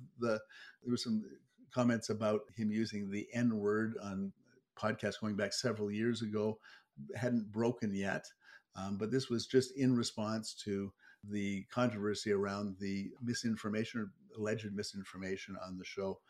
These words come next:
And we wanna know how the public felt about it. Um, was this something that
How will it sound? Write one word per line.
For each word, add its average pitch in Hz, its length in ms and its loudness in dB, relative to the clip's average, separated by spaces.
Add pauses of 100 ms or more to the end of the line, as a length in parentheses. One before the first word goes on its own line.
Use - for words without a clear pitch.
(380)
And 95 380 -4
we 135 120 8
wanna 175 200 4
know 165 200 2
how 151 140 2
the 151 100 -2
public 151 260 0
felt - 240 -2
about 92 220 -6
it. - 80 -20 (120)
Um, 104 280 -2
was 123 180 6
this 165 200 2
something 156 440 0
that 123 280 2